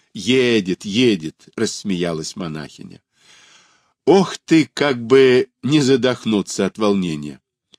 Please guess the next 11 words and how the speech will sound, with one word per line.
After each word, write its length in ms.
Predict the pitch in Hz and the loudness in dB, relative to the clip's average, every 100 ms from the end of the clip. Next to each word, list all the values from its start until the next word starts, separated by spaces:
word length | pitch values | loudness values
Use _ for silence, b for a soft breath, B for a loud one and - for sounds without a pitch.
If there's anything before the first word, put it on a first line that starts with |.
| _ | _
Гонец 580 | 123 143 147 165 147 - | -4 -2 0 2 0 -2
прискакал. 800 | - 95 - - 85 - 80 65 _ _ B B B B - | -6 -6 -8 -10 -12 -10 -12 -14 _ _ B B B B -10
Часа 540 | - 135 - 180 240 | -2 -2 -2 -2 -2
через 500 | - 190 170 160 - | 0 0 0 0 -6
три 220 | - 190 | -4 -2
будет 480 | 214 202 151 127 - | 2 2 2 0 0
наш 280 | 117 113 90 | -2 -2 -2
государь 680 | 90 98 113 95 104 98 - | -4 -4 -4 -2 0 -2 -4
Иванушка 760 | 113 107 104 98 87 - - 98 | -4 -2 0 -2 -6 -10 -8 -6
на 140 | 92 | -4
Москве». 580 | 95 95 - 92 85 | -4 -6 -10 -8 -8